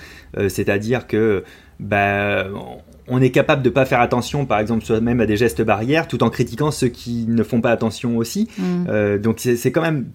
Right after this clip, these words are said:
Speaker 1: dur à gérer, hein, pour chaque être humain. Et puis il y a une survie, euh, de la société, parce qu'on n'en parle pas tellement, mais il y a la survie de la société telle qu'elle existe aujourd'hui, qui fait flipper tout le monde, de la plus haute personne du gouvernement, euh, à, à l'employé d'un artisan, euh, qui vient de commencer son,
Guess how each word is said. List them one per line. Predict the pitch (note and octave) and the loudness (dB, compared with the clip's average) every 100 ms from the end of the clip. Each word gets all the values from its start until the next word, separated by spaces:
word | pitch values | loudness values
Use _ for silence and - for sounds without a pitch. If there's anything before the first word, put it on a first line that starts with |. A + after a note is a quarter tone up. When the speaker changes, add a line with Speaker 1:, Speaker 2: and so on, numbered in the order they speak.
| C3+ | -6
Speaker 1:
dur | C3+ A3 B3+ | -2 0 2
à | D#3 | 2
gérer, | B2 C3+ C3+ B2 | 2 2 0 0
hein, | A#2 | 0
pour | A2+ | -2
chaque | - A2 | -4 -6
être | - A#2 | -6 -6
humain. | E3 A#3 - - - C3 | -6 -8 -12 -20 -4 2
Et | B2 | 2
puis | E3 | 2
il | E3 | 2
y | |
a | B2+ | 4
une | |
survie, | A#2 D3 B2+ D#3 E3 | 2 0 2 2 4
euh, | C3+ | 4
de | G2+ | 2
la | G#2 | -2
société, | - G2+ D3 D3+ D4 | -4 -6 -4 -2 -2
parce | B2 - | -2 0
qu'on | G2+ | -2
n'en | F2+ | 0
parle | F2+ F2+ | -2 -2
pas | F#2 | -2
tellement, | G#2 A#2 C3 | 0 0 0
mais | G#2+ | 0
il | F#2 | 0
y | |
a | F2 | -2
la | F#2 | -2
survie | - F2+ G#2+ | -4 -2 -2
de | G#2+ | -2
la | G2 | -4
société | - F#2 G#2+ - B2+ | -4 -6 -6 -4 -6
telle | - A2+ G#2+ | -2 0 2
qu'elle | A2 G#2 | 2 2
existe | A2 A2 D#3 - | 0 -2 -4 -2
aujourd'hui, | G#2+ F#2+ G2 B2+ G3+ C4 - - - | -2 -2 -4 -2 -2 -4 -10 -20 -14
qui | A2 | -10
fait | G2+ A#2+ | -2 0
flipper | A2+ - G#2+ - C#3+ | 0 -6 -6 -2 -2
tout | - A2+ | -2 -2
le | |
monde, | A2+ F#3 D3+ G2 | 2 2 2 0
de | G#2 | 0
la | F#2+ | 0
plus | - A#2 | 0 0
haute | A#2 | 0
personne | G#2 - A#2 | -2 -2 -2
du | G#2+ | -2
gouvernement, | G#2 F#2+ G#2 A2+ B2+ - - - - | 0 0 0 0 0 -2 -10 -10 -4
euh, | G2 F#2+ G2 F#2 | 0 2 0 0
à, | A2 G#2+ G#2 F#2+ F#2 F2+ G2 G2 | 2 2 0 -2 -2 -2 -4 -6
à | - G#2 | -4 -2
l'employé | A2 A2 G#2+ G#2+ A2+ | 0 0 0 2 0
d'un | G2 G2 | -2 -6
artisan, | - G#2+ G2+ A#2+ A#2+ | -8 -8 -2 0 0
euh, | F#2+ F#2 | -2 -4
qui | - | -6
vient | G2 | -6
de | F#2+ | -4
commencer | F#2+ G2 - A2 | -4 -6 -4 -6
son, | - F2 | -6 -12